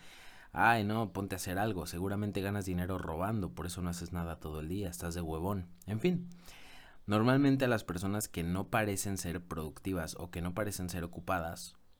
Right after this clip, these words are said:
pues las juzgamos, ¿no? Y a las personas que son muy productivas o que están muy ocupadas, o el famoso que están todo el día en chinga,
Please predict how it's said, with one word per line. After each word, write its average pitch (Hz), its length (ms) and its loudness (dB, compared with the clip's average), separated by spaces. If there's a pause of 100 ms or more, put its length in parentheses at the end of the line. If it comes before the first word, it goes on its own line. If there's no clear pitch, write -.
(200)
pues 85 180 -2
las - 160 -4
juzgamos, 85 720 -4 (120)
¿no? 78 220 -4 (840)
Y 95 80 0
a 95 40 4
las 98 140 2
personas 120 440 2
que 104 100 -2
son 107 160 2
muy 117 240 4
productivas 98 640 2
o 87 80 -8
que - 60 -8
están 98 180 -2
muy 101 200 0
ocupadas, 87 560 0
o 101 120 -4
el 98 80 -2
famoso 104 500 -2
que - 60 -12
están 104 240 -4
todo 113 140 2
el 104 80 2
día 101 200 -2
en 92 220 -4
chinga, 107 520 4